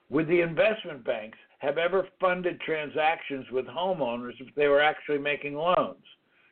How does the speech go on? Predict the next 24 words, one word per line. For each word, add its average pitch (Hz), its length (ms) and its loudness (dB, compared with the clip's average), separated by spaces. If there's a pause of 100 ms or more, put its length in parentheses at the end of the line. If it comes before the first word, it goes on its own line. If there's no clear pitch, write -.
(100)
No. 254 280 4 (840)
They 185 120 4
were 208 160 6
in 180 60 -6
the 170 60 -8
business 143 600 -6 (580)
of 143 160 0
securities. 196 600 0 (380)
They 151 120 -2
were 160 240 -8
solely 196 440 4
interested 139 500 -6
in 131 220 -10
selling 156 340 -2
the 139 80 -8
personal 165 520 -2
information, 139 880 -6 (840)
uh, 123 220 0
financial 143 540 0
information, 113 600 -6
reputation 139 760 0
of 123 100 -4
the 131 60 2
homeowners 120 680 -4